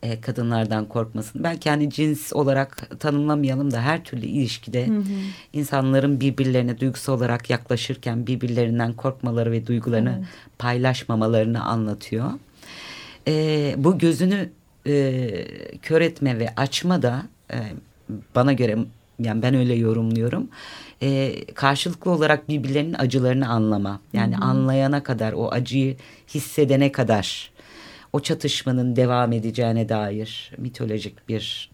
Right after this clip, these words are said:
Speaker 1: tanımlama bana göre.
Speaker 2: Hı hı.
Speaker 1: Ee, işte o korkuları ben birazcık,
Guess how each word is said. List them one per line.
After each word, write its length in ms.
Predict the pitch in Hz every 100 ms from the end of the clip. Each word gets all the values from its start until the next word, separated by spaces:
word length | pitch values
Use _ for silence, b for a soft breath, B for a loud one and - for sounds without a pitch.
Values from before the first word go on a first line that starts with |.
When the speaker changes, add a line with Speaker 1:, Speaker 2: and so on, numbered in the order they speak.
| -
Speaker 1:
tanımlama 600 | 127 113 110 104 101 98 - -
bana 180 | 101 101
göre. 400 | 90 98 - 240 -
Speaker 2:
Hı 60 |
hı. 140 | 226 202 196 208 208 B B B B _ -
Speaker 1:
Ee, 460 | 165 160 160 156 - - -
işte 460 | - - 190 180 - _ _ _ _ -
o 320 | 139 107 - _ _ _ _ _ _ _ _ _ _ _ - - -
korkuları 840 | - 170 - 165 185 185 180 - - _ _
ben 360 | 123 127 113 110
birazcık, 760 | 117 113 110 - - - -